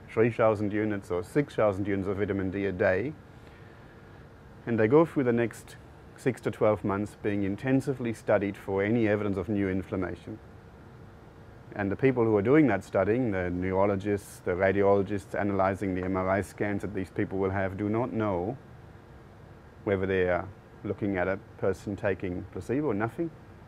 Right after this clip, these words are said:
taking one thousand, three thousand, six thousand units, and they will then, at the end, be able to tell,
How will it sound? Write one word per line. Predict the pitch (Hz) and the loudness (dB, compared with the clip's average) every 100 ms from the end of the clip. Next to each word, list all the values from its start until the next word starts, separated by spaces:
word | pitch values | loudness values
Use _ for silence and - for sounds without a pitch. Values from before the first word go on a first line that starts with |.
| - | -4
taking | 98 92 90 85 - - - - - | -2 -2 -6 -8 -14 -20 -20 -20 -6
one | 95 101 101 | -2 0 0
thousand, | - 107 101 107 107 | 0 0 0 -6 -2
three | 110 107 | 0 2
thousand, | 107 95 95 | 0 0 -2
six | - 131 | -2 -4
thousand | - 98 90 95 | 0 0 0 -2
units, | 104 120 - | -4 -4 -6
and | 101 | -4
they | |
will | 98 101 | -2 -2
then, | 95 110 123 151 - - - - | 0 0 0 -2 -12 -20 -8 -4
at | 135 | -2
the | 156 | 0
end, | 92 98 113 | 0 -2 -2
be | 104 | 2
able | 98 98 95 | 4 4 -2
to | 92 | -6
tell, | - 127 87 | 0 2 2